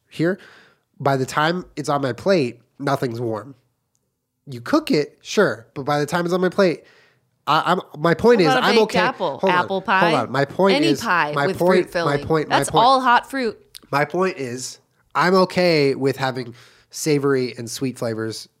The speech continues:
Speaker 1: mixed,
Speaker 2: Mm.
Speaker 1: especially when it comes to fruit and dishes. Something about pineapple being cooked in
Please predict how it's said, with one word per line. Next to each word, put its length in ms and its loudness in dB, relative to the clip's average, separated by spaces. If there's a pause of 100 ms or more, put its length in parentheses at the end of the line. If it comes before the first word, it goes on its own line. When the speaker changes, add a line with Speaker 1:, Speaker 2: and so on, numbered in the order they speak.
Speaker 1:
mixed, 520 -12
Speaker 2:
Mm. 100 -6
Speaker 1:
especially 340 -4
when 100 -4
it 60 -12
comes 160 -8
to 80 -8
fruit 260 -10
and 100 -14
dishes. 320 -10 (520)
Something 560 -4
about 400 -2
pineapple 640 -6
being 260 -4
cooked 420 -6 (100)
in 140 -6